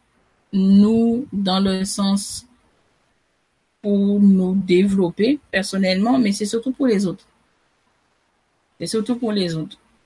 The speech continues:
qu'on les développe, qu'on les utilise. Ensuite, euh, faut toujours avoir de bonnes intentions.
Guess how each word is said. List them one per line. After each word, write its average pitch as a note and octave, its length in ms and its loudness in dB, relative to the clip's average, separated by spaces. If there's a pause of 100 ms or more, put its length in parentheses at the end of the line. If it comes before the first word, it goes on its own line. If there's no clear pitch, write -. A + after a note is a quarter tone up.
(120)
qu'on F3 160 -4
les E3+ 160 -2
développe, E3+ 520 -2 (440)
qu'on F3 120 -4
les F3 240 -4
utilise. E3 540 -6 (1500)
Ensuite, C4+ 760 2 (120)
euh, G3 840 0 (1500)
faut C#4+ 380 -2
toujours C4+ 400 0
avoir G#3+ 220 0
de G3 100 -2
bonnes F#3+ 300 -2
intentions. G3+ 500 -6